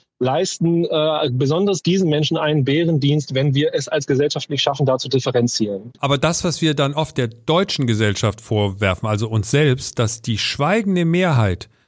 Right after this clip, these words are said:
Speaker 2: sich nicht
Speaker 1: Ja.
Speaker 2: genügend entgegenstellt, dann müssen wir umgekehrt den Vorwurf aber der muslimischen Gemeinschaft genauso machen.
Speaker 1: Man
Speaker 2: Was
Speaker 1: kann auf jeden Fall darüber reden, äh, ne? Also welche Räume gibt es, sich zu äußern und was hätten wir uns gewünscht, gerade von den Verbänden, was hätten wir uns von den Verbänden gewünscht?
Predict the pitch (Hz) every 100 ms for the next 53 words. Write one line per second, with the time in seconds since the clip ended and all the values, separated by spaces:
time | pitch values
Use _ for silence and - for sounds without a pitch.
0 | _ _ 127 110 165 139 113 156 156 175
1 | 160 139 127 156 165 - 170 165 139 135
2 | 135 139 127 131 143 139 143 135 131 117
3 | 135 131 123 120 117 117 113 107 143 147
4 | 131 117 120 123 123 127 123 104 87 76
5 | 78 _ _ _ _ _ _ _ _ _
6 | _ 135 160 180 208 135 170 196 165 151
7 | 156 151 147 143 131 151 143 120 131 120
8 | 123 135 190 139 131 135 156 156 123 139
9 | 151 131 156 165 143 151 - 151 139 139
10 | 170 143 143 117 139 151 - 156 156 135
11 | 147 135 - 123 156 208 - - 139 143
12 | 143 139 123 131 127 135 185 214 202 175
13 | 131 160 147 139 - 127 123 123 113 135
14 | 196 190 165 156 175 185 -